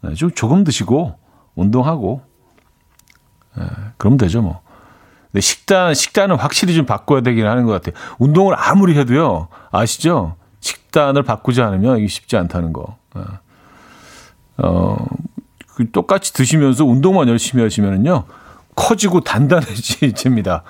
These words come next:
예, 얇아지지 않고요. 음,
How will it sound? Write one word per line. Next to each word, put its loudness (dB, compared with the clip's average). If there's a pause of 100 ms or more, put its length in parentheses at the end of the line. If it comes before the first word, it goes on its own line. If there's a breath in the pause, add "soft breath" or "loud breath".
(260 loud breath)
예, -2
얇아지지 0
않고요. -4 (2000 loud breath)
음, 2